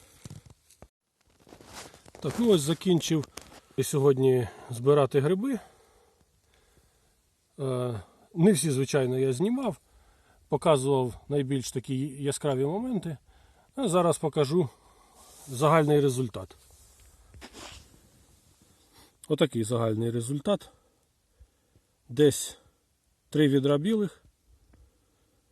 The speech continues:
Ну і десь так відра три рижиків, як мінімум. Ящик польських. Е, взагалі, е,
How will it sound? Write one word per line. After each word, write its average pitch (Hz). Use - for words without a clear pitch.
Ну 262
і 170
десь 151
так -
відра 135
три 143
рижиків, 127
як 123
мінімум. 151
Ящик 143
польських. 180
Е, 147
взагалі, 180
е, 113